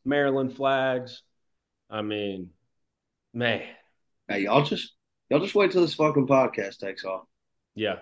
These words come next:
Speaker 1: and I helped him build the man cave, so it was like,
Speaker 2: <clears throat>
Speaker 1: especially that first year, we made sure we got it built, ready to go.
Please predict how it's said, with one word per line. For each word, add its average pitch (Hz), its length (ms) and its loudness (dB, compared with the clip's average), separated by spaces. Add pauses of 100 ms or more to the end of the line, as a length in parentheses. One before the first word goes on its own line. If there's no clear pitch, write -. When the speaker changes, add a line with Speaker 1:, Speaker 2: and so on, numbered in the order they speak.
(140)
Speaker 1:
and 214 160 4
I 185 140 8
helped 180 300 8
him 143 180 6
build 156 320 6
the 139 60 6
man 113 440 0
cave, 190 320 2
so 131 220 2
it - 60 -2
was 165 260 6
like, 110 300 -2
Speaker 2:
<clears throat> - 320 2
Speaker 1:
especially 160 640 4
that 120 260 2
first 170 320 2
year, 156 180 2
we 147 140 2
made 147 220 2
sure 156 160 -2
we 135 100 0
got 131 240 4
it 98 240 -4
built, 139 340 2
ready 135 260 4
to 107 200 -4 (120)
go. 127 500 0